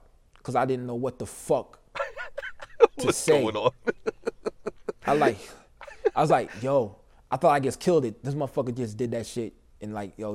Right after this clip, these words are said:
Speaker 1: he make me look stupid. Anyway,
Speaker 2: <laughs>
Speaker 1: yeah, yeah. But,
Speaker 2: That's
Speaker 1: uh,
Speaker 2: wild.
Speaker 1: the only other
Speaker 2: That's
Speaker 1: person I know to do that shit is him and, uh, Turtle Hands. But
Speaker 2: Word.
Speaker 1: that, the high voice is Quasimoto. You know what I'm
Speaker 2: Gotcha.
Speaker 1: saying?
Speaker 2: Okay, see?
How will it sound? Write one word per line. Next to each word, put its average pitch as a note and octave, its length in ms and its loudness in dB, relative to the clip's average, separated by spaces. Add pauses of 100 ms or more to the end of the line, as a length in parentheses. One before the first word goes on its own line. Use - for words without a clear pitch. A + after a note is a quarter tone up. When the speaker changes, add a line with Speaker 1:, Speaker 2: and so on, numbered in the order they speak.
(160)
Speaker 1:
he A#2+ 80 -8
make B2 140 -6
me A2 120 -10
look A2 140 -8
stupid. G2 360 -16 (100)
Anyway, D#3+ 280 4
Speaker 2:
<laughs> A3+ 360 0
Speaker 1:
yeah, D3 160 8
yeah. C3+ 220 6 (480)
But, D3+ 100 6
Speaker 2:
That's C#3 240 10
Speaker 1:
uh, B2 40 -6
Speaker 2:
wild. A2+ 200 -2
Speaker 1:
the D3 40 8
only F#3+ 140 10
other F3+ 100 12
Speaker 2:
That's - 60 4
Speaker 1:
person E3 180 10
I D#3+ 120 6
know D#3 40 6
to C#3+ 80 10
do D#3+ 180 4
that C#3+ 160 8
shit C3+ 400 2
is A#2+ 180 0
him D3+ 240 2
and, C3+ 100 0
uh, B2+ 160 4
Turtle B2 300 0
Hands. G#2+ 320 -6 (260)
But - 60 -14
Speaker 2:
Word. A#2+ 120 2
Speaker 1:
that, - 280 2
the A#2+ 100 -4
high C3+ 220 4
voice E3 480 2
is G#2+ 100 -8
Quasimoto. G#2+ 380 -4
You F#2 160 -8
know D#2 80 -12
what - 60 -16
I'm F#2 60 -20 (180)
Speaker 2:
Gotcha. F#2+ 280 2
Speaker 1:
saying? F2+ 120 -8
Speaker 2:
Okay, G#2 480 2
see? C#3 340 -8